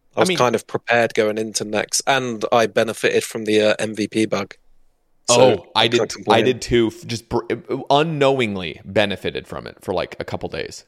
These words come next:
Speaker 2: 'cause I, I didn't even know it was a thing.
Speaker 1: Yeah, no. So I, I didn't know it was a thing, but me and, uh, because I just used to openly host it in solitary,
Speaker 2: Mm.
Speaker 1: so it used to be me and Syndra mostly, and
Speaker 2: Oh, yeah,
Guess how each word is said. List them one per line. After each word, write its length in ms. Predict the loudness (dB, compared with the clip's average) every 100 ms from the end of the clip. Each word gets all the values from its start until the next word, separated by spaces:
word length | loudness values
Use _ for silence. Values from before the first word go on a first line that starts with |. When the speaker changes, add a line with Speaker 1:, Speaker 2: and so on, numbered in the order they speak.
| _
Speaker 2:
'cause 140 | -4
I, 80 | -2 0
I 160 | 0
didn't 180 | 0 -2
even 120 | -2
know 120 | -4 -4
it 60 |
was 100 | -4
a 60 | -8
thing. 300 | -14 -14 -16 _ _ _ _ _ _ _ _ _ _ _ _ -2
Speaker 1:
Yeah, 240 | 2 2
no. 280 | 4 2 2
So 180 | 2 2
I, 120 | 2 4
I 120 | 2
didn't 200 | 2 2
know 160 | 4 6
it 60 | 4
was 120 | 2
a 60 | -2
thing, 540 | 0 0 0 -6 -8 -14 _ _
but 300 | 4 4 2 _ -20 _ _ _
me 340 | -4 2 4 2
and, 200 | 0 2
uh, 360 | 2 4 2 0 _
because 340 | -6 0 0 0 -8 _ _ _
I 160 | 2 2
just 220 | 2 -2
used 220 | 0 -2
to 320 | 2 2 2 -2 _ _ -2
openly 380 | -2 0 0
host 380 | 2 2 0 -2
it 80 | -4
in 80 | -2
solitary, 640 | 0 2 2 4 4 2 _ _ _ _
Speaker 2:
Mm. 100 | -2
Speaker 1:
so 140 | 2 2
it 80 |
used 240 | 2 0 -2
to 80 | 0
be 320 | 0 0 -4 -2
me 200 | 2 2
and 120 | 2
Syndra 400 | 0 0 0 0
mostly, 580 | 0 0 0 -2 -2 -4
and 360 | -6 -8 -6 -2
Speaker 2:
Oh, 40 |
yeah, 100 | -2